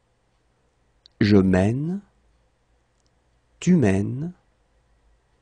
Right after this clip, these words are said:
Il mène. Elle mène. On mène.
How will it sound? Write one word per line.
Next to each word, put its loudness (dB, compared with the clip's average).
Il 4
mène. 0
Elle 4
mène. 0
On 6
mène. -2